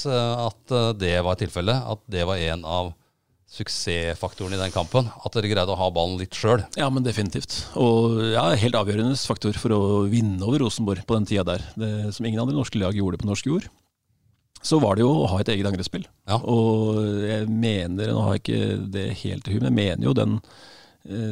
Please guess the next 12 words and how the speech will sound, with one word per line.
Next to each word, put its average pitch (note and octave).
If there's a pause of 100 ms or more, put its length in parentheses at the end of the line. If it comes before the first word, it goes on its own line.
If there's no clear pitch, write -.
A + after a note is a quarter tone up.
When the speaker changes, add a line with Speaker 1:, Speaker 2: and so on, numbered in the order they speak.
Speaker 2:
skåringen G2
som G#2
Markegård G#2
gjør, E3 (580)
er F#2
etter G2+
fjorten G2+
femten G2+
pasninger G2+
i G2
laget. A#2 (260)
Speaker 1:
Ja. G#2+